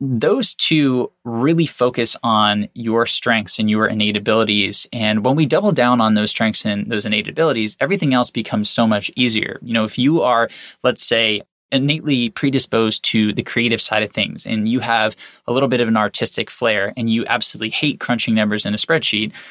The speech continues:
if you end up in a job where you're crunching numbers, it's gonna be really, really hard and miserable for you to be successful.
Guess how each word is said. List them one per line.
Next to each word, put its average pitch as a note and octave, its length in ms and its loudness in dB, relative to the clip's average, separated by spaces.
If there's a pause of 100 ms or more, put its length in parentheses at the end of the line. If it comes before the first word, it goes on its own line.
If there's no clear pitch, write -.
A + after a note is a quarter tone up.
(200)
if B2+ 100 -2
you E3 220 2
end F3 180 0
up E3 160 2
in C3 160 -2
a A2+ 80 0
job B2 400 2
where A#2+ 100 4
you're A2+ 200 0
crunching A2+ 400 0
numbers, G#2+ 460 2
it's - 140 -2
gonna G3 200 2
be F3+ 160 2
really, E3 400 4
really C3+ 260 0
hard B2+ 320 2
and A2+ 160 2
miserable A#2 380 0
for A#2 140 -4
you A2 200 2
to G#2 80 -4
be G#2+ 140 -2
successful. G#2+ 680 -4